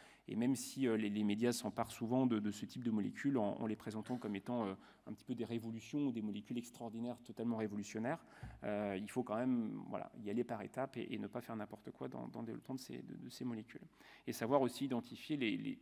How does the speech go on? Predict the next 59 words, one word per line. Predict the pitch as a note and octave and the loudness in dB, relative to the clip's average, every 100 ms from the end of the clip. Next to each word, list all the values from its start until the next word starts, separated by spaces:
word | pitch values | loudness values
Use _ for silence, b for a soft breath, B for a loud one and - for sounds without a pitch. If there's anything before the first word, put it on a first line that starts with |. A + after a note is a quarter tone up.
| - | -14
les | - A2 | -10 -8
sous-types | - - C3 G#3 F#3+ - | -8 -8 -4 -4 -6 -12
de, | B2 A2 | -8 -2
de | A2 | 0
maladies, | G#2 G2+ A2+ - B B B | 2 0 -2 -8 B B B
euh, | A#2 A2+ | -4 -2
dans | A2 | 0
lesquelles | G2+ G2+ C3 B2+ | -2 0 -2 0
elles | G#2 G#2 | 0 -2
peuvent | A2 | -2
être | A#2 - | -4 -4
potentiellement | A#2+ A2+ - B2+ | -8 -6 -2 0
les | A#2+ | 0
plus, | - A#2 A2 | -4 -4 -4
les | |
plus | G#2+ A2+ | -4 -4
intéressantes. | G2+ G#2 G#2+ - _ _ _ _ _ _ - - | -4 -6 -10 -14 _ _ _ _ _ _ -18 0
Et | C3 | 2
puis | B2 E3 | 2 0
pour | D#3+ | 2
terminer, | C#3+ B2+ B2+ F3+ F#3 | 6 6 8 6 6
euh, | B2+ | 4
pour | A#2+ C3 | 2 4
un | B2 A2+ A2 A2+ | 6 6 4 4
avenir | C3 C#3+ D#3 | 4 4 4
un | B2+ | 4
petit | B2+ | 4
peu | C#3 | -2
plus | - C3+ | 0 2
lointain, | B2 C3 B2+ B2+ - B B B B B - | 4 4 6 2 2 B B B B B 2
euh, | A#2+ A#2 A2+ A2+ B2 | 6 8 8 8 8
alors, | A#2+ A#2 G#2 | 8 8 4
des | B2+ | 0
choses | - D3 | 0 2
dont | C#3+ B2+ | 2 4
on | B2+ A#2+ A#2 | 4 4 4
parle | C#3 C#3+ | 4 6
un | C3 | 8
petit | B2+ - | 6 2
peu | C3 - | -10 0
moins | C#3 C3+ C3+ C#3+ D#3+ | 2 4 6 6 4
ces | - B2 | 0 -2
derniers | A#2+ A2+ G#2+ | -2 -2 -4
temps, | - A2+ D#3+ | -4 -4 -2
donc | C3 | -4
je | A2+ | -6
vais | |
pas | G#2 C#3 | -6 -6
forcément | C3 - B2 | -6 -4 -4
trop | - B2+ | -2 -2
m'appesantir, | A#2 A#2+ A#2 G#2+ - C#3 C#3+ | -2 -4 -6 -6 -6 -6 -2
hein, | B2 | -2
c'est | C3+ - | -4 -8
ce | A2+ | -8
qu'on | A#2 | -8
appelle | A2 A#2+ | -6 -4
la | |
vaccinothérapie | A2 A#2+ - B2+ B2 A#2+ G#2+ - B2 | -2 -4 -2 -2 -2 -4 -6 -6 -6
antitumorale. | A#2 - - A2 G2+ A2 C3 | -6 -10 -8 -6 -2 0 0